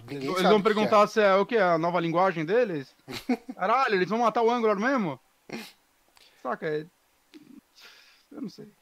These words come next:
Speaker 1: É.
Speaker 2: Eu, eu já tava pessimista com ele, só pior.
Speaker 1: Eu tava,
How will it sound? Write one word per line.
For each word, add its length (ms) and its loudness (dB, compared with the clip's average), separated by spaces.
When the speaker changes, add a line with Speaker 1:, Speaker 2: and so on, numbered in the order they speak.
Speaker 1:
É. 160 -6
Speaker 2:
Eu, 60 -2
eu 140 2
já 120 2
tava 200 2
pessimista 500 -2
com 180 -6
ele, 500 -4
só 160 -12
pior. 280 -8
Speaker 1:
Eu 220 4
tava, 960 4